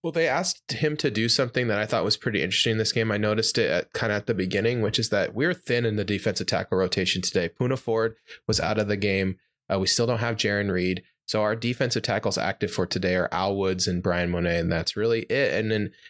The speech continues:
you know, Quentin Jefferson rotating inside. And I think one thing I noticed right away is that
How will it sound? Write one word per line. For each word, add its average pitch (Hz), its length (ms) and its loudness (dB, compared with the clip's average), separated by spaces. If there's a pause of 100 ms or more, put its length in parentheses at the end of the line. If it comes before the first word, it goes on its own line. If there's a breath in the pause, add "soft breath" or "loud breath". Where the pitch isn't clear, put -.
(140 loud breath)
you 117 80 0
know, 101 120 2
Quentin 113 280 -2
Jefferson 107 420 0
rotating 101 320 0
inside. 101 300 0
And 101 200 -2 (200)
I 117 80 -2
think 156 260 0
one 117 300 -2
thing 117 220 0
I 107 120 0
noticed 104 320 -2
right 104 100 0
away 101 140 2
is 95 100 -2
that - 180 -2